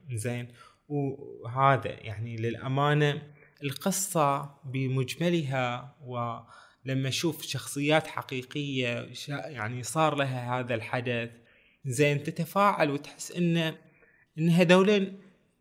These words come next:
أشبه ما يكونون أهلك. فأينما سيرت في بلادي في البحرين، زين، في أي قرية أو مدينة ذهبت،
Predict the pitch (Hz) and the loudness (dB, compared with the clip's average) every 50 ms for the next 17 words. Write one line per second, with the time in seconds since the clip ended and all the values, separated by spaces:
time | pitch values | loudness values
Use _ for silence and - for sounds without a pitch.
0 | _ _ _ _ _ _ - - 190 - - 156 147 151 127 117 123 123 127 127 | _ _ _ _ _ _ 0 0 0 2 2 0 0 0 0 0 0 -2 -2 -2
1 | 127 123 117 113 - - 127 127 131 143 143 143 - - 135 110 98 104 - 98 | -2 -4 -4 -6 -6 -6 -4 -2 -2 -2 -4 -4 -6 -6 -6 -6 -6 -6 -8 -10
2 | - - - _ _ _ _ _ _ _ - 170 - 220 247 240 220 214 196 185 | -14 -16 -20 _ _ _ _ _ _ _ -4 -2 0 2 2 4 6 6 8 8
3 | 175 160 - 170 165 165 156 165 170 170 175 - - - - - _ _ _ _ | 6 6 4 2 0 2 2 4 4 4 4 2 -8 -14 -20 -20 _ _ _ _
4 | _ _ _ - - 156 151 147 143 143 139 139 143 143 139 131 113 107 98 - | _ _ _ -4 0 0 2 2 2 2 4 6 8 8 8 6 4 0 -8 -10
5 | - - _ _ _ _ _ _ _ _ - 123 120 110 123 110 - - 127 127 | -12 -20 _ _ _ _ _ _ _ _ -6 -4 2 4 4 4 4 2 -2 0
6 | 120 110 110 110 110 - _ - 113 107 127 127 120 120 117 - - 165 - 147 | 0 0 -4 -8 -12 -14 _ -12 -10 -4 -4 -4 -4 -4 -6 -8 -8 -8 -2 2
7 | 190 196 175 147 139 143 - - 156 160 156 139 131 120 117 - 110 110 110 - | 2 4 4 2 2 0 -2 0 0 0 2 2 0 -2 -2 -2 -6 -8 -8 -6
8 | 113 120 113 113 110 107 117 127 131 120 110 107 107 110 107 101 95 92 98 90 | -6 -6 -4 -4 -4 -4 -4 -4 -6 -6 -8 -8 -8 -6 -6 -6 -6 -6 -8 -8
9 | - 107 107 107 - - _ _ | -6 -8 -8 -8 -12 -20 _ _